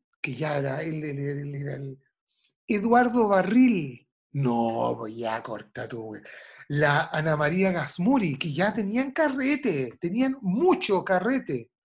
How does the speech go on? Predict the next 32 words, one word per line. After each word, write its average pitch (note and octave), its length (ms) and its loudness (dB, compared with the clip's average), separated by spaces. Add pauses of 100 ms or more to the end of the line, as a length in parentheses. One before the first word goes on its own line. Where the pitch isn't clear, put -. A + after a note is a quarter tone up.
(120)
actuando, C#3+ 560 -4 (160)
mucho. F#3+ 600 -2 (400)
Y F3+ 100 2
así, B3 500 0
y F#3+ 80 -6
se - 120 -6
sabían A#3 340 2
ya A#3 120 2
todas C4 260 2
las A#3 120 0
mañas. F#3 680 -2 (360)
Sí A#3 140 -4
sabía, C#4+ 280 2 (180)
sí, B3 240 0 (380)
lo F#3+ 120 0
que F#3+ 100 -4
uno C4 160 0
iba C4 100 4
a - 20 4
aprender A3+ 540 0 (200)
al D3 160 0
cabo A3+ 280 4
de D#3 80 -2
un D3 120 -2
rato, D4+ 380 2
pero C#3 160 0
espérate, G#3 340 2 (340)
estos A#3 360 -4
van, A3+ 200 -6
entraban G3 460 -6
al C#3+ 200 -8
tiro. B3 240 2